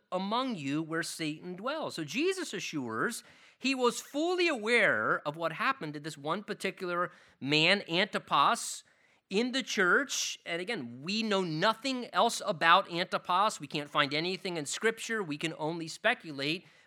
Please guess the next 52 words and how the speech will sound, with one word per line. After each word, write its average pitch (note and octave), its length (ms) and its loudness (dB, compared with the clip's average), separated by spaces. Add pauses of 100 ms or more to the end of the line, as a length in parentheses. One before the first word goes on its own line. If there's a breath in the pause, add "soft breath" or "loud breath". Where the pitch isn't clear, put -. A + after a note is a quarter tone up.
But C3+ 100 -6
Jesus B3 480 0
knew F3 200 2
him. C4 200 0 (1120)
And D3 140 0
Jesus B3 480 2
knew A3 100 4
what G3+ 120 0
he F#3+ 60 0
did, F#3 240 2
and F#3+ 80 -4
he F#3+ 60 0
was E3 140 -2
very G#3+ 320 2
pleased. A#3+ 540 -2
He, D#3+ 180 -6 (220 loud breath)
he F3 140 -4
gets G#3+ 260 -2
his, F#3 300 0
his D#3 200 -8
moment G3+ 540 4
of D#3 280 2 (300 soft breath)
praise C4 480 2
from F3+ 200 -2
the E3 80 -2
lips G3+ 340 -2
of E3 100 -6
Jesus G#3+ 460 -4
here, D#3 200 0
and D3 120 -2
Jesus A3 420 -6
says E3+ 540 0 (400 loud breath)
that D#3+ 200 0
there F3 220 0
occasion A#3 760 -2
arose A3 540 2
where F3 260 0
Antipas, F#3+ 720 2
who G#3 80 -8
was F3 180 -4
a E3 80 0
faithful B3 560 -2
martyr, G3+ 680 4
the, E3 120 -4
the D3+ 180 -10
term A3+ 240 -2
there E3+ 140 2
literally G3+ 260 0
is D#3 100 -2
a C#3+ 80 -2
faithful G#3 480 -4
witness, C#3 920 -4